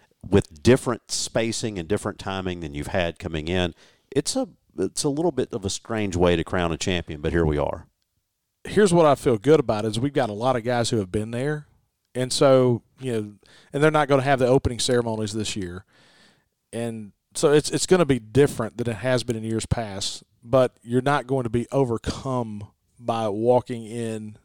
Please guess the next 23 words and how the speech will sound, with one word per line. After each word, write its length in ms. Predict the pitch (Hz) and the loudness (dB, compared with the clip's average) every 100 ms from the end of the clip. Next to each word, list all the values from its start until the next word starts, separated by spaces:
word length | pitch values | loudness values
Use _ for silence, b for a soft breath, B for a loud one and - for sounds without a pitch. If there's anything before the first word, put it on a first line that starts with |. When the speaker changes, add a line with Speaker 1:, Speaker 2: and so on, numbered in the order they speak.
| _ - | _ -4
Speaker 2:
to 80 | |
what 180 | 123 117 | -2 -2
you're 100 | 113 | -2
walking 320 | 107 101 - | -4 -6 -8
into. 420 | 104 104 - 85 107 B B B | -12 -12 -12 -14 -14 B B B
It's 140 | 170 180 | 2 2
a 40 | |
cool 220 | - 175 180 | 6 6 6
setup, 400 | - 139 127 120 | 6 6 4 2
man. 300 | 120 120 120 | -6 -6 -8
I'm 80 | 131 | 0
telling 280 | 127 139 | 4 4
you, 60 | 123 | 0
you 60 | 113 _ | -10 _
gotta 220 | - 143 135 | 0 2 2
go 200 | 131 127 | 4 4
if 100 | 120 | 2
you 80 | |
have, 180 | 120 120 | -2 0
if 140 | 120 117 | -2 -4
you've 160 | 110 | -6
never 220 | 120 113 | -6 -6
been. 320 | 104 113 110 | -4 -4 -6